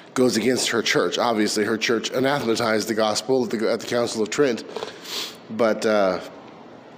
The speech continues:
so that was our big battle, was with the, uh,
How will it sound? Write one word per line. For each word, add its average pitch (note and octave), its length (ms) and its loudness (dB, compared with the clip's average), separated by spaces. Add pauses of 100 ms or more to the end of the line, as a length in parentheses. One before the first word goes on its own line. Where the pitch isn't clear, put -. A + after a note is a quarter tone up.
(120)
so F3+ 240 4
that G3 180 6
was G3 120 6
our D3+ 100 4
big C#3 220 2
battle, C#3+ 320 4
was A2 140 4
with A2 180 0
the, A2 240 0 (640)
uh, F#2 340 -2